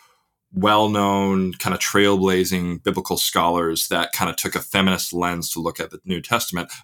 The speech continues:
But, uh, you know, kind of looking at the biblical text through this lens of, well, what's a woman's experience in reading this, or how might a woman process this, or h-, how do we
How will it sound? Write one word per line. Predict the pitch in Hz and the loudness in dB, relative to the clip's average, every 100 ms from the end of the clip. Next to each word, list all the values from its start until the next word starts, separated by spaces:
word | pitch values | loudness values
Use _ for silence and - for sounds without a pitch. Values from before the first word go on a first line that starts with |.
| - | 2
But, | 180 185 - _ - _ _ | 4 2 -4 _ -20 _ _
uh, | 127 117 110 104 101 98 _ _ _ _ _ _ _ _ _ - | 4 6 8 6 4 2 _ _ _ _ _ _ _ _ _ -20
you | - 151 | 4 6
know, | 151 135 | 8 6
kind | 135 180 175 | 4 4 4
of | 123 | 4
looking | 117 147 190 208 170 | 6 6 6 4 4
at | 117 117 113 | 4 2 2
the | |
biblical | 101 113 110 113 | 2 4 4 2
text | 101 117 101 - | 2 0 0 0
through | 107 | 0
this | 95 107 | 0 2
lens | 107 107 98 | 0 2 2
of, | 98 95 92 92 | 2 2 0 -4
well, | 107 113 107 | 2 4 6
what's | 120 120 | 4 4
a | 110 | 0
woman's | 98 92 107 120 117 107 | 0 -2 0 2 2 0
experience | - - 107 104 104 101 98 - - | -2 0 0 2 0 -2 -2 -4 -4
in | 110 95 | -2 2
reading | 110 139 131 123 | 4 4 4 4
this, | 113 113 104 - | 4 2 2 2
or | 95 87 - - - - | 2 0 -4 -18 -20 -8
how | - 117 113 110 107 98 | 2 6 8 6 4 0
might | 104 104 104 98 | 4 4 4 2
a | |
woman | 98 101 95 | 0 2 0
process | 87 123 120 117 113 107 - | 0 4 4 4 0 0 0
this, | 104 98 95 92 | 2 2 2 0
or | 90 | 0
h-, | 90 - | -2 0
how | 95 101 107 | 2 4 4
do | |
we | 101 95 82 | 4 2 -2